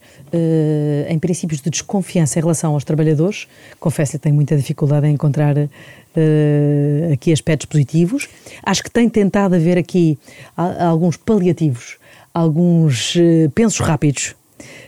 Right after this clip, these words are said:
para ir gerindo a opinião pública, mas verdadeiramente sem uma estratégia.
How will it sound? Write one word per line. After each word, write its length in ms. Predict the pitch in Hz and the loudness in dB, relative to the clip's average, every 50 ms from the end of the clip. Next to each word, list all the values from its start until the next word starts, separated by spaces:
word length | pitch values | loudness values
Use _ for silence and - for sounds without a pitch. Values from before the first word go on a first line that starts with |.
| - - _ - | -20 -14 _ -2
para 580 | 196 185 180 180 180 170 170 170 165 170 - - - | 0 2 4 4 4 2 2 2 2 0 -2 -2 0
ir 200 | 202 185 190 175 | 2 2 4 4
gerindo 880 | 156 156 139 143 190 214 208 233 247 247 240 220 156 165 156 160 165 - _ _ - - - - - _ _ - | 4 2 2 2 2 4 4 4 6 6 4 4 2 2 0 0 -2 -6 _ _ -20 -20 -20 -20 -20 _ _ 0
a 220 | 190 190 190 180 | 2 2 4 4
opinião 320 | 165 151 - - 175 165 135 | 2 0 0 -2 -2 -2 0
pública, 480 | 160 170 165 190 208 202 - 247 254 262 _ - - - - - - | 0 0 0 0 -2 -2 -2 -6 -6 -6 _ -20 -20 -20 -16 -8 -2
mas 120 | 208 214 180 | 0 0 2
verdadeiramente 440 | 208 208 208 208 208 208 220 208 | 2 2 2 2 2 2 0 0
sem 80 | - 208 | 0 0
uma 60 | 190 | -2
estratégia. 580 | 165 - 175 139 - 147 135 131 135 147 151 | 0 0 -2 0 0 0 0 2 2 0 -2